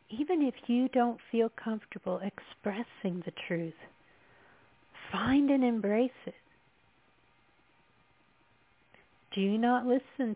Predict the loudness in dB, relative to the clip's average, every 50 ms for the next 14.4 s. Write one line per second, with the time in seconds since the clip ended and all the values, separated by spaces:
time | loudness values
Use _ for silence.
0 | -4 -6 -6 -2 2 2 4 4 4 2 0 -4 -6 -12 -18 -20 -20 _ _ _
1 | _ _ _ _ _ _ _ _ _ _ _ _ _ _ _ -4 -4 -4 -4 -2
2 | 0 2 4 4 4 2 2 -2 -4 -2 -2 -2 0 0 0 2 2 0 0 -2
3 | -4 -4 -4 -4 -4 -4 -2 -2 -4 -6 -8 -12 _ _ _ _ _ -20 -20 _
4 | _ _ _ _ _ _ _ _ _ _ _ _ _ _ _ _ _ _ _ _
5 | _ _ _ _ _ _ -20 -20 _ _ _ _ _ _ _ _ _ _ _ _
6 | _ _ 2 2 2 2 0 -4 0 2 2 2 2 0 -2 -4 -6 -6 -4 -4
7 | -4 -2 -2 -4 -6 -8 -8 -8 -6 -4 -4 -4 -4 -6 -10 -14 -20 _ _ _
8 | _ _ _ _ _ _ _ _ _ _ _ _ _ _ _ _ _ _ _ _
9 | _ _ _ _ _ _ _ _ _ _ _ _ _ _ _ _ _ _ _ _
10 | _ _ _ _ _ _ _ _ -18 -12 -4 0 2 4 4 4 2 0 0 -2
11 | -2 -4 -6 -6 -6 -4 -2 -2 -2 -4 -4 -6 -10 -14 -18 -20 -20 -20 -20 _
12 | _ _ _ _ _ _ _ _ _ _ _ _ _ _ _ _ _ _ _ _
13 | _ _ _ _ _ _ _ _ -8 -2 2 2 4 4 4 4 2 2 0 0
14 | 0 0 2 4 4 2 0